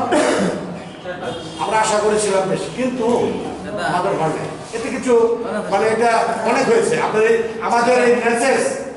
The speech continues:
আমাদের এই চাওয়া, আমাদের এই কথাগুলো দয়া করে আপনারা পৌঁছাই দেবেন। আমরা আগত দিনে এর চাইতে সুন্দরভাবে, সুন্দরতর ভাবে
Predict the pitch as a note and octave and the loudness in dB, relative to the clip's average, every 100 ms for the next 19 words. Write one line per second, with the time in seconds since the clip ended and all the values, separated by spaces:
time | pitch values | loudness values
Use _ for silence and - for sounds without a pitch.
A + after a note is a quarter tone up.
0 | - G#3+ A3 A#3 A#3+ A#3+ A#3+ B3 A3 G#3+ | -6 -2 2 2 2 2 2 2 2 2
1 | A#3 A#3 A#3 A#3 A3 G#3 F#3+ - F#3 F#3 | 2 2 2 0 2 2 0 0 -2 -2
2 | G3+ A3+ A3+ A3 G#3 G#3 A3 G3 G3+ G3 | 0 2 2 2 2 2 0 2 0 0
3 | D#3 - - - - - - - A3 B3 | -2 -4 -8 -12 -16 -14 -6 -2 2 2
4 | C4 - - G#3 G#3 G3+ - - - - | 2 -2 -6 -8 -10 -10 -12 -14 -14 -2
5 | - A#3+ B3 B3 B3+ A#3+ G#3 - - F#3+ | 2 2 2 2 2 2 0 0 -4 -8
6 | - - - F3+ G3+ G3+ A3+ A3+ - A#3+ | -10 -14 -8 -2 -2 -2 -2 0 0 2
7 | A#3+ A3+ - B3 B3+ - - - A#3 C4 | 4 4 4 2 2 -2 -6 -4 -2 2
8 | B3+ B3+ B3 A3+ E3+ F#3+ - | 2 2 2 2 2 2 0